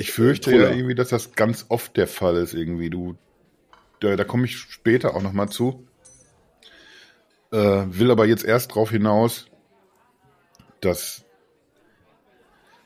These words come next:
Speaker 1: dass ich glaube, derjenige, der viel auf TikTok unterwegs ist, der ist, glaube ich, irgendwie auch irgendwie anders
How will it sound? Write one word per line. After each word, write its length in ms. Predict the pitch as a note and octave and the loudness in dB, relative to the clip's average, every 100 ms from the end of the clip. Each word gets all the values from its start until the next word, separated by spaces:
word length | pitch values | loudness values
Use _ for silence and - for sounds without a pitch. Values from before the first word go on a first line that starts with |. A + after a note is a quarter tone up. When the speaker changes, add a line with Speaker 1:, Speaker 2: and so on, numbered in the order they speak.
| - | -10
Speaker 1:
dass 160 | F#2 F#2+ | -8 -8
ich 200 | - - | -6 0
glaube, 340 | F#2+ B2+ C3+ | 2 4 2
derjenige, 560 | F#2+ A#2 C3 C3+ C3 A#2+ | 2 2 4 2 4 2
der 120 | G#2 | 2
viel 240 | - C3+ | 0 0
auf 120 | A#2+ | 0
TikTok 320 | - B2+ - A#2 | 0 -6 -4 0
unterwegs 460 | A2 G2 G#2+ A#2+ | 2 4 2 2
ist, 120 | - | 0
der 80 | F#2 | 0
ist, 120 | G2 | 2
glaube 200 | A2+ A2 | 4 2
ich, 100 | G#2+ | 2
irgendwie 300 | G2+ G2 G2+ | -4 -2 0
auch 260 | E2 G2 - - | 2 0 -2 -4
irgendwie 340 | G#2 G2 - | -4 -2 -4
anders 580 | - A2+ B2 A#2 - - | -2 0 2 2 -2 -12